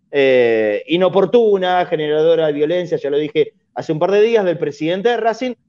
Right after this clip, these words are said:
y todo el comentario del mundo futbolero en general. Porque a partir de ahora Romero, como decidió ir a Boca, pasa a ser un traidor a la patria futbolera argentina, racinguista en particular y, por supuesto, oh, por Dios,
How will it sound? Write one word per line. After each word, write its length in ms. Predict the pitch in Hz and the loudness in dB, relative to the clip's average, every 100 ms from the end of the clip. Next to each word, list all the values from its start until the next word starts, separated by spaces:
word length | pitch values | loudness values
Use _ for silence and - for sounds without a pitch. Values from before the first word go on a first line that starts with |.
| _ | _
y 140 | - 277 | -6 0
todo 200 | 311 262 | 4 4
el 80 | 180 | 2
comentario 560 | 175 170 165 185 196 | -4 -6 -4 0 2
del 160 | 170 147 | 2 -2
mundo 400 | 156 175 185 170 | -6 -8 -6 -8
futbolero 720 | 143 147 156 160 160 190 190 _ _ - | -8 -4 -2 0 0 -2 -6 _ _ -4
en 160 | 175 | -2
general. 460 | 170 165 143 110 95 _ _ _ _ _ | 0 0 0 -4 -8 _ _ _ _ _
Porque 200 | - - | -10 -4
a 60 | 156 | 0
partir 300 | 160 180 220 | 0 2 4
de 80 | 226 | 4
ahora 200 | 226 220 | 2 2
Romero, 460 | 196 196 175 156 | 0 -2 0 0
como 200 | 160 156 | 0 -2
decidió 420 | 147 147 156 208 | -4 -4 0 2
ir 100 | 240 | 2
a 60 | 247 | 0
Boca, 280 | 233 233 240 | -2 -4 -6
pasa 200 | 214 165 | -10 -10
a 40 | |
ser 220 | 175 208 - _ - | -6 -6 -8 _ -8
un 140 | 202 | -4
traidor 460 | 190 180 185 185 190 | -2 0 2 2 2
a 40 | |
la 180 | 175 147 | 0 -2
patria 380 | 175 156 180 180 | -4 -2 -4 -4
futbolera 600 | 156 135 135 147 151 160 | -6 -8 -4 2 2 0
argentina, 540 | 156 160 165 180 196 _ _ | -8 -10 -10 -10 -12 _ _
racinguista 720 | - 175 175 165 160 185 180 | -6 -4 -4 -4 -2 -2 0
en 100 | 196 | -2
particular 560 | 185 196 190 185 185 208 | -2 -4 0 2 4 2
y, 120 | 202 | 0
por 160 | 151 147 | -2 -4
supuesto, 440 | 123 139 - 202 _ _ | -4 -2 0 -2 _ _
oh, 320 | - 220 240 - - | 0 2 2 -2 -4
por 220 | 185 139 | -4 -4
Dios, 360 | 165 170 143 | -4 -4 -4